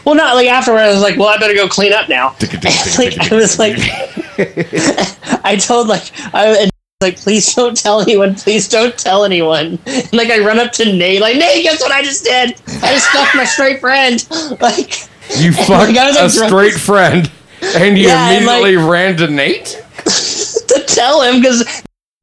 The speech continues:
Speaker 2: You think
Speaker 1: <laughs>
Speaker 2: he would keep a secret?
Speaker 1: No, 'cause everyone knew, and partially because of me. And,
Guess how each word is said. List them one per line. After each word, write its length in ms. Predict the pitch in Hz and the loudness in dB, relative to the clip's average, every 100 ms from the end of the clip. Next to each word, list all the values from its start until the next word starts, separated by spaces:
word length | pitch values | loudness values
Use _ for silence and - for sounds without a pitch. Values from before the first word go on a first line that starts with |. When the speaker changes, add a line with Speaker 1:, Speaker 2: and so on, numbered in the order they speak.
| 180 | 0
Speaker 2:
You 160 | 180 185 | 2 2
think 320 | 220 240 277 | 2 2 2
Speaker 1:
<laughs> 100 | 143 | 0
Speaker 2:
he 180 | 165 208 | 0 2
would 240 | 208 202 226 | 2 0 0
keep 260 | 240 - | -2 0
a 80 | 214 | -4
secret? 640 | - 156 175 - 494 - - - - - - - - 427 381 - | -4 -4 -4 -2 -2 -4 -10 -20 -12 -12 -12 -20 -4 0 2 2
Speaker 1:
No, 340 | 247 320 339 | 2 4 2
'cause 220 | 254 285 247 | 2 0 0
everyone 520 | 262 294 294 302 254 | 2 2 2 2 2
knew, 440 | 269 320 285 269 - - - | 2 2 2 2 -2 -10 -4
and 160 | 226 | -4
partially 400 | 208 254 269 247 | 0 0 0 0
because 320 | 247 226 226 208 | 0 2 0 0
of 80 | |
me. 480 | 190 190 240 226 220 | 0 0 0 2 2
And, 300 | 190 190 190 | 2 0 -2